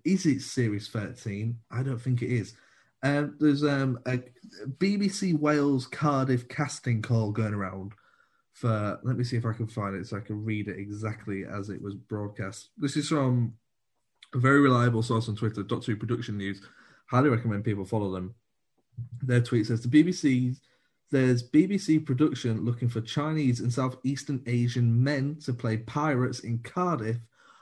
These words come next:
on July the first, the fifth, and the sixth." Um,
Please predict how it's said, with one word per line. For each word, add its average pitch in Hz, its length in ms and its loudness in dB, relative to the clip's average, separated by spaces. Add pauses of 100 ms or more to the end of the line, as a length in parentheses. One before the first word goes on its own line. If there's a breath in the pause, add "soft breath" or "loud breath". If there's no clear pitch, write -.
(140 soft breath)
on 117 180 2
July 131 600 0 (180)
the 117 80 -8
first, 147 640 -4
the 131 60 -4
fifth, 123 400 0
and 120 120 2
the 120 60 2
sixth." - 640 -6 (720)
Um, 120 640 2